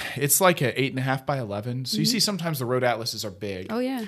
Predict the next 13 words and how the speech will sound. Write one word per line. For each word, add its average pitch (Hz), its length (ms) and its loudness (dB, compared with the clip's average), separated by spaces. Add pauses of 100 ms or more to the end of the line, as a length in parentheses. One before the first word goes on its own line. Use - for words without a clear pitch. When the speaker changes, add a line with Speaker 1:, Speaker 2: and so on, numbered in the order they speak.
(200)
Speaker 1:
So - 180 -2
the, 135 100 -2
the 117 160 -4
problem 175 320 8
with 147 100 2
the 123 80 0
one 123 100 2
I 104 120 0
have 101 500 -4
is, 98 180 -6
like, 104 160 -4
it's 95 160 -6
not, 104 600 0